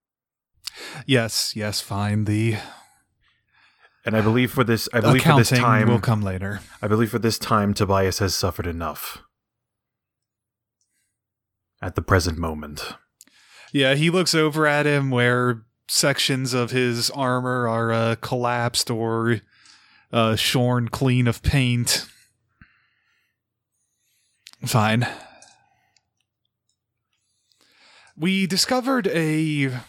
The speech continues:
Speaker 1: room underneath the spire. It had been walled off completely. Only seismic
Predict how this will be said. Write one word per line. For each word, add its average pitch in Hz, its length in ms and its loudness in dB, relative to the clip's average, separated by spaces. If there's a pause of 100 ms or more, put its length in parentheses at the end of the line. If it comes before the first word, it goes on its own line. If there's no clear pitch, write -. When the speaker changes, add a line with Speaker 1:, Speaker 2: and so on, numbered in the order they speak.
Speaker 1:
room 127 640 0 (180)
underneath 127 580 -2
the 123 80 -2
spire. 107 720 -2 (1500)
It 147 120 4
had 151 140 4
been 151 180 2
walled 151 260 2
off 139 280 2
completely. 107 800 -4
Only 131 320 0
seismic 120 800 0